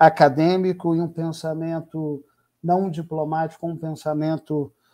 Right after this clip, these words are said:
social da, da política internacional ou da política externa brasileira. Então, eu vou tentar mais ou menos passar,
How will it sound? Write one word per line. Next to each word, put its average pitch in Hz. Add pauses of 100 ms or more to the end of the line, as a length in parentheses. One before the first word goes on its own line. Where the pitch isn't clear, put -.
(140)
social 156
da, 151
da 139
política 147
internacional 143
ou 147
da 139
política 143
externa 127
brasileira. 131 (680)
Então, 208
eu -
vou 226
tentar 196
mais 175
ou 156
menos 160
passar, 143